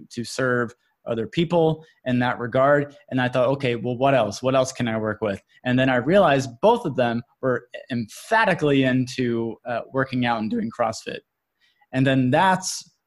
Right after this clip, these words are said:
where I drew the connection between myself, because not only did I connect with their personality traits, but I connected with what they did externally.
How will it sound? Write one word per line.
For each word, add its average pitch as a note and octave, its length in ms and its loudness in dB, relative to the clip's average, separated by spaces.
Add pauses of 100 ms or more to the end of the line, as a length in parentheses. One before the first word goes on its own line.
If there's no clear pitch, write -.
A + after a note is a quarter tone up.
(100)
where C#3 460 2
I B2 140 -2
drew B2+ 400 0
the B2 80 -2
connection A#2+ 560 -2
between A2 600 -4 (320)
myself, A2 520 -2 (260)
because C#3 260 -2
not D#3 260 4
only F#3+ 220 2
did D3 160 2
I C3+ 160 2
connect C3 560 -4 (260)
with B2+ 460 -2
their A#2+ 580 2 (720)
personality C#3 680 2
traits, F#3 460 -2 (220)
but C#3 140 4
I C3+ 80 4
connected C#3 500 0
with C#3 140 -2
what C3+ 220 -2
they B2+ 120 0
did B2 460 -2
externally. A2+ 720 -4